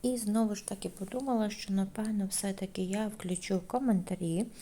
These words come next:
щоб ми з вами могли поспілкуватися. Надіюсь, ви хамити не будете. Ну, якщо навіть хтось буде дуже сильно негативити, е, щодо заздрості, скажу я, оскільки,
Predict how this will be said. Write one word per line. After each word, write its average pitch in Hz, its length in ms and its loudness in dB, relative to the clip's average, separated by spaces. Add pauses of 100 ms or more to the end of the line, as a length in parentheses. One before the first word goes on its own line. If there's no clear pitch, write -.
(240)
щоб 254 200 -2
ми 277 140 0
з 254 40 4
вами 214 260 6
могли 190 420 2
поспілкуватися. 175 1040 -4
Надіюсь, 196 520 2
ви 196 180 -2
хамити 196 460 -2
не 180 200 0
будете. 202 600 -4 (640)
Ну, 233 320 6
якщо 196 400 -2
навіть 185 460 -2
хтось - 260 -6
буде 170 280 0
дуже 175 320 -2
сильно 170 400 -2
негативити, 190 840 0 (300)
е, 196 160 -2
щодо 185 320 0
заздрості, 160 580 -2
скажу 160 440 0
я, 185 200 0 (600)
оскільки, 240 600 -2